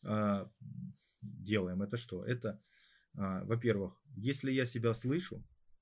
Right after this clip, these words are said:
то есть если я уделяю себе время, это фактор любви к себе, правда ведь? Если я,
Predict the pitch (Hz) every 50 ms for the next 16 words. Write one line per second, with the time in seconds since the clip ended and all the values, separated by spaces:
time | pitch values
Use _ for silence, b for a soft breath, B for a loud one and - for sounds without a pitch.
0 | _ - - _ - 98 90 - - 104 104 101 - 117 113 110 104 104 110 113
1 | 110 104 101 95 90 - 95 92 95 92 95 120 147 147 117 104 - - 104 101
2 | - 101 95 92 92 - 120 117 117 - 104 95 98 95 90 90 92 87 - -
3 | - 90 87 95 92 - 110 113 117 113 95 90 87 90 - _ b b b b
4 | b b b b b _ 110 107 110 110 - 117 117 113 120 120 120 117 110 -
5 | - -